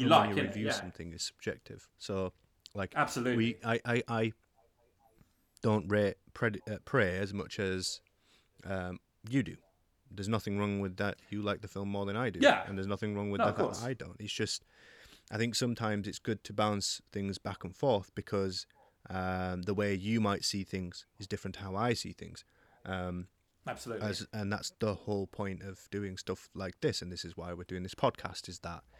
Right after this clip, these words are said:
Speaker 1: me
Speaker 2: Yeah,
Speaker 1: and
Speaker 2: that's why
Speaker 1: you
Speaker 2: we do this podcast. Welcome
Speaker 1: Yeah.
Speaker 2: to episode one. We're getting deep already.
Speaker 1: Yeah,
Speaker 2: <laughs>
Speaker 1: yeah, yeah, yeah,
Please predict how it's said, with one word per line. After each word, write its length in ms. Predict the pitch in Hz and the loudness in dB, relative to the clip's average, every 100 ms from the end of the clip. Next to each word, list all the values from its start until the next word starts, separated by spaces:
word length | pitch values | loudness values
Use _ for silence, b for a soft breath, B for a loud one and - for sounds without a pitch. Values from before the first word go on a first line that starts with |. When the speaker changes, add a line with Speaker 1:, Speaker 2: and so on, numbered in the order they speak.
| b b - | b b -2
Speaker 1:
me 140 | 95 | 6
Speaker 2:
Yeah, 100 | 196 | 8
Speaker 1:
and 80 | - | 10
Speaker 2:
that's 120 | 165 | 8
why 60 | 165 | 8
Speaker 1:
you 20 | |
Speaker 2:
we 60 | 185 | 8
do 80 | 185 | 6
this 100 | 180 | 4
podcast. 460 | 202 208 185 135 143 | 4 6 6 8 10
Welcome 200 | 147 - | 10 10
Speaker 1:
Yeah. 40 | |
Speaker 2:
to 80 | - | 6
episode 360 | 151 - 156 127 | 6 6 4 6
one. 180 | 170 143 | 6 6
We're 60 | |
getting 220 | 120 147 123 | 4 2 4
deep 200 | 156 151 | 4 4
already. 360 | 165 170 107 - - | 4 4 2 -2 4
Speaker 1:
Yeah, 460 | 113 120 - 220 - | 10 10 12 10 8
Speaker 2:
<laughs> 20 | |
Speaker 1:
yeah, 160 | 110 101 | 8 8
yeah, 240 | 101 95 | 6 4
yeah, 240 | 92 90 | 2 0